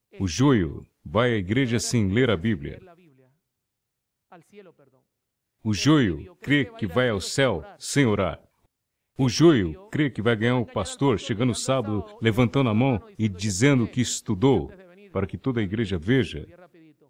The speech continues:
E eu me dei conta que estava me enganando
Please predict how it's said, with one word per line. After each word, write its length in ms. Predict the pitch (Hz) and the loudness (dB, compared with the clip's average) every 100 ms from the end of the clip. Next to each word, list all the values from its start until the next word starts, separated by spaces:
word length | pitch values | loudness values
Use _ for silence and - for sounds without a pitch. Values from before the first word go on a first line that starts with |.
| _ _ _ _ _ _ _ _ _ _ _ _ _ _ _ _ _ _ _ _ _ _ _ _ _ _ | _ _ _ _ _ _ _ _ _ _ _ _ _ _ _ _ _ _ _ _ _ _ _ _ _ _
E 180 | 196 110 | _ 0
eu 140 | 143 175 | 2 2
me 80 | |
dei 160 | 143 135 | 2 0
conta 380 | - 160 165 127 | 0 -2 -2 -4
que 100 | 117 | -6
estava 320 | - 143 135 | -4 -2 0
me 80 | 143 | 0
enganando 720 | 135 120 117 165 170 101 76 | 2 2 2 2 0 -2 -6